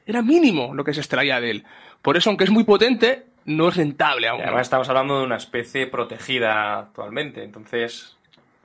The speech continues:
Speaker 1: ¿Protegida?
Speaker 2: Pues,
Speaker 1: ¿A qué niveles? Cuéntanos, ¿qué sabes de
Speaker 2: Sí,
Speaker 1: esto?
Speaker 2: se llama, muchas de estas especies están protegidas, estos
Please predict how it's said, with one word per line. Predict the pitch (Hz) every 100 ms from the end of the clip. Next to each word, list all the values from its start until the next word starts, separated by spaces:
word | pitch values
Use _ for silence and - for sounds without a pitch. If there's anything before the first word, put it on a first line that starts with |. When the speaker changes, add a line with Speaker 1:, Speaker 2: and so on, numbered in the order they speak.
| _
Speaker 1:
¿Protegida? | - 143 139 226 262 302 269
Speaker 2:
Pues, | 165
Speaker 1:
¿A |
qué | 143
niveles? | 240 208 127 117
Cuéntanos, | 180 202 147 - - -
¿qué | 180
sabes | 208 196
de | 135
Speaker 2:
Sí, | 185
Speaker 1:
esto? | 165 -
Speaker 2:
se | 120 123
llama, | 139 156 151 123
muchas | 113 127 156 147
de | 151
estas | 147 143 -
especies | 139 135 - 151 170 165
están | 139
protegidas, | 131 123 - 156 135
estos | - 120